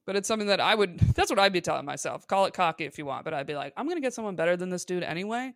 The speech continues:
Like, not for me. Not for me. She could have him. I'm gonna get someone better." Especially, you know, I'm not saying this guy is, like, necessarily intimidated by you, but hey, maybe. You know, do you want a guy that has to have a woman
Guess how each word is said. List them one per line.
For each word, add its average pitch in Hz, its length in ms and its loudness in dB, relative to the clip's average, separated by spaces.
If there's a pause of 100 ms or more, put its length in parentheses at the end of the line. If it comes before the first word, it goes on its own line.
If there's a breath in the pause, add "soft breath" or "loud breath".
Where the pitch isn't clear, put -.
(580)
Like, 160 320 -2
not 160 260 -4
for 131 120 -12
me. 120 160 -12 (340)
Not 233 160 -2
for 240 80 -8
me. 208 260 -4
She - 180 -8
could 185 100 -4
have 165 180 -2
him. 160 160 -12 (240)
I'm 175 120 -8
gonna 170 100 -4
get 160 140 -2
someone 147 220 -12
better." - 200 -14 (720)
Especially, 214 460 -2 (140)
you 202 100 -6
know, 135 200 -4 (360)
I'm 220 80 0
not 214 140 0
saying 208 160 0
this 190 100 -2
guy 190 160 2
is, 170 140 0
like, 160 180 -4
necessarily 160 640 0
intimidated 196 560 -4
by 196 180 -2
you, 208 280 -4 (320)
but 214 160 0 (160)
hey, 262 180 6
maybe. 202 480 0 (480)
You 175 80 -10
know, 202 200 -2
do 190 120 -6
you 185 80 -2
want 196 160 0
a 196 40 -2
guy 180 300 2
that 180 240 4
has 175 260 -2
to 175 380 4
have 175 220 2
a 175 60 -2
woman 175 540 -4